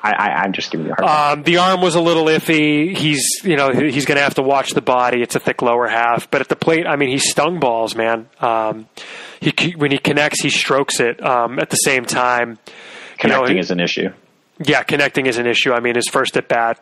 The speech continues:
Speaker 2: uh, the first game I saw, he struck out on a breaking ball low that just completely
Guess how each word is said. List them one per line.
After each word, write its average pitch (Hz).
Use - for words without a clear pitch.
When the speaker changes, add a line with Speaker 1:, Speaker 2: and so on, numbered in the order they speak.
Speaker 2:
uh, 160
the -
first 123
game 120
I 113
saw, 120
he 135
struck -
out 117
on 113
a 113
breaking 117
ball 113
low 107
that 110
just -
completely 110